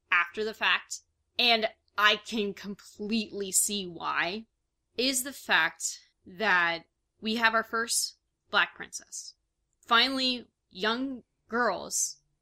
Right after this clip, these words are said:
can see someone that looks like them.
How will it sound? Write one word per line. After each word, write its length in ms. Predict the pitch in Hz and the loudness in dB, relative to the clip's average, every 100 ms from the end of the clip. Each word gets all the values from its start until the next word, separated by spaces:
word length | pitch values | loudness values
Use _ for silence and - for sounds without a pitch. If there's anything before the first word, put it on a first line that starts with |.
| _ _ | _ _
can 160 | - 233 | -6 2
see 260 | - 254 247 | 2 2 0
someone 540 | - 202 185 175 175 _ _ _ 175 | 0 -2 -6 -10 -14 _ _ _ -8
that 460 | 185 208 185 170 - _ _ | 2 4 4 0 -6 _ _
looks 400 | 226 233 277 - | -4 0 2 2
like 200 | 208 175 | -2 -4
them. 260 | - - | -12 -16